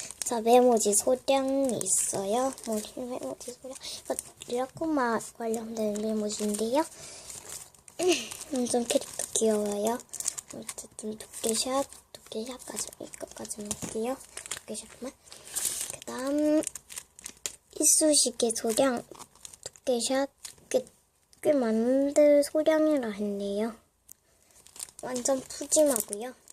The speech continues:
이거는 미사사 토핑, 이거 하지. <clears throat> 미사사 토핑과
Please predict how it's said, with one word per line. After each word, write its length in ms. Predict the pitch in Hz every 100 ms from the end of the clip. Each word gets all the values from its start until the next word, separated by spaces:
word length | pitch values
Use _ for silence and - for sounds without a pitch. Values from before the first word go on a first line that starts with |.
| -
이거는 400 | 208 208 226 359 - _ - - _ _ _ _ - - - _
미사사 460 | 262 254 285 294 311 -
토핑, 680 | 262 - _ 320 302 311 - _ _ _ _ _ _ _ _
이거 160 | 254 254
하지. 340 | 254 262 277 262 - _ _ _ _ _ - _ - - - -
<clears throat> 300 | 392 - -
미사사 500 | 254 254 302 330 359
토핑과 960 | - 277 - 233 226 226 226 233 233